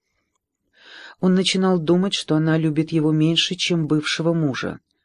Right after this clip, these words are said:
На самом деле всё было куда сложнее, ведь речь шла о её прошлой жизни, о воспоминаниях, о сердцах, которые, по её представлению,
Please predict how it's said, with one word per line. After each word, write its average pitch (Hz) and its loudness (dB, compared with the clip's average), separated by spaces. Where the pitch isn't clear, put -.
На 180 4
самом 226 4
деле 180 4
всё 175 0
было 165 2
куда 165 2
сложнее, 156 -2
ведь 143 0
речь 156 0
шла 151 2
о 151 4
её 151 2
прошлой 151 -2
жизни, 147 -2
о 147 0
воспоминаниях, 165 0
о 165 -2
сердцах, 175 -4
которые, 160 0
по 151 -4
её 160 4
представлению, 156 2